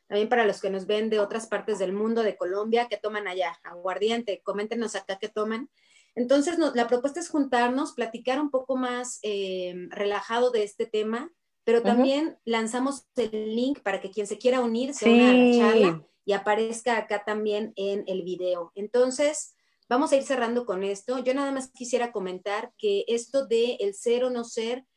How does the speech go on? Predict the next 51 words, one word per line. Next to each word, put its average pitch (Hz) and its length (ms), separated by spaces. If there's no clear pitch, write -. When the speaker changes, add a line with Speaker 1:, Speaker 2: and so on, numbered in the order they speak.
Speaker 1:
también 247 200
tiene 294 220
que 254 80
ver 226 160
con 240 160
el 185 140
valor 208 460
justamente 208 960
que 185 140
tie-, 196 340
que 175 260
de 185 180
esta 190 200
sociedad 190 680
capitalista, 196 880
¿no? 208 240
De, 190 320
que 240 120
no 254 100
se 269 160
da 247 200
en 202 120
todas 196 220
las, - 440
en 196 140
todas 202 220
las 190 100
sociedades. 170 720
Eh, 196 500
estamos 240 380
mediados 214 580
justamente 214 480
por 190 140
las 175 160
redes 202 260
sociales, 208 520
tan 196 140
es 196 140
así 226 220
que 214 80
todos 214 320
entendemos 190 580
un 202 140
gif, 240 320
todos 196 260
entendemos 190 640
un 196 120
meme 202 340
o 180 160
un 190 120
sticker, - 460